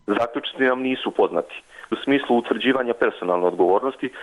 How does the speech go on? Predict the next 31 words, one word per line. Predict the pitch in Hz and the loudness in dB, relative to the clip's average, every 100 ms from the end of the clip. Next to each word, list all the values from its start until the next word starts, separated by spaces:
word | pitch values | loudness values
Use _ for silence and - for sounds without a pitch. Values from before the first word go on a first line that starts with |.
| - - | -16 0
to | 117 | 2
nalaženje | 117 123 120 113 107 | 4 2 2 -2 -2
individualnog | 113 117 98 92 92 92 90 - - - - | -2 0 2 2 2 2 -2 -4 -14 -20 -4
odgovornog | 113 107 92 90 | -2 2 0 2
policijskog | 92 98 107 - - | 0 -2 -4 -4 -6
službenika | - 117 101 - 95 | -4 0 0 0 0
koji | - 104 | 2 4
je | 98 - - - - | 4 2 -2 -16 -12
sprečio | - 117 123 - 95 | 0 2 2 2 2
izlazak | 87 87 - - | 2 0 -2 -4
policajaca | 87 - 95 90 - | -4 0 2 2 0
na | 87 | -2
lice | 85 101 87 | -2 -2 -2
mesta, | 113 - - - | -2 0 -2 -2
kao | - 127 139 | -2 2 2
i | 117 | 2
onoga | 107 123 113 | 0 2 2
ko | - 117 | 4 4
je | 107 | 4
to | 117 | 2
naredio, | 95 87 98 110 | 0 0 2 4
bez | 107 110 | 4 4
obzira | 110 113 101 | 2 4 2
da | 87 107 | 2 2
li | 104 | 0
je | |
to | 92 120 113 - - - - - | 0 4 4 2 -8 -16 -16 -4
ministar, | 98 131 143 - 131 - - - | 0 2 2 0 0 -2 -20 -6
državni | 107 123 123 117 | 2 2 2 -2
sekretar, | 107 117 110 113 92 | 0 0 2 0 0
načelnik, | 95 107 - 113 | 0 0 0 -2